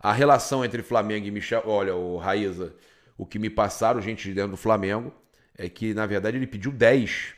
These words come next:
dez milhões de euros e eles querem, eles querem diminuir pra cinco, pelo menos.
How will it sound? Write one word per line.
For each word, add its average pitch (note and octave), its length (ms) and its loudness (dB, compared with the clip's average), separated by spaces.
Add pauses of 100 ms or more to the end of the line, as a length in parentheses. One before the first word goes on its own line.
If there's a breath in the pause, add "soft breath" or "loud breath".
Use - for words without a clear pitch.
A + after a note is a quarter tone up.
(580)
dez B2+ 460 8
milhões G2+ 320 -2
de F2+ 140 -4
euros A2 260 0
e A#2+ 40 0
eles A2+ 120 -4
querem, A#2 240 -2 (140)
eles G#2+ 200 -2
querem C3 220 0
diminuir C3+ 320 -2
pra C#3+ 160 2
cinco, B2 560 -6
pelo E2+ 220 -6
menos. - 380 -14